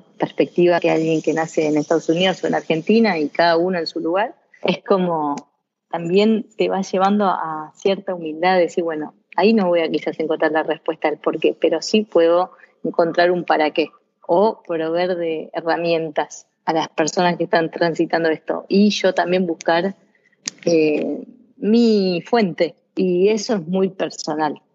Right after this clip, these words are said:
para mí. Eh, por eso es una búsqueda que si uno se abre en, a escucharse, aunque sea decir, sí, estoy necesitando desahogar o entender más, y puede ser un libro, el que, una frase, no sé, yo siempre comparto a mí, por ejemplo, cuando estaba en Níger,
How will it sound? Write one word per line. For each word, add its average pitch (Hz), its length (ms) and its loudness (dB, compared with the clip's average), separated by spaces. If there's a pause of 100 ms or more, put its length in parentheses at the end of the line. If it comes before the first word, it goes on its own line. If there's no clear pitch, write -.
para 147 340 0
mí. 151 280 0 (420)
Eh, 147 640 0
por 180 140 4
eso 180 200 -2
es - 160 -6
una 190 160 2
búsqueda 208 480 0
que 170 320 -4 (360)
si - 200 -8
uno 233 140 0
se - 140 -4
abre 214 220 0
en, 180 320 -4
a 160 80 -14
escucharse, 175 640 -2
aunque 160 200 0
sea 170 140 2
decir, 160 280 0
sí, - 140 2
estoy 202 220 2
necesitando 170 920 2
desahogar 170 560 0
o 147 80 -4
entender 156 440 -2
más, 196 340 -2 (440)
y 160 160 0
puede 196 200 0
ser 202 160 0
un 175 160 -2
libro, 254 460 2
el 170 160 -2
que, - 100 -14
una 170 220 -6
frase, 202 480 0
no 170 80 -4
sé, 151 280 -2
yo 170 200 2
siempre 185 260 -2
comparto 170 380 -2
a 165 40 -2
mí, 190 260 2
por 175 140 0
ejemplo, 175 380 0
cuando 160 240 -4
estaba 165 340 -4
en 160 120 -10
Níger, 202 420 0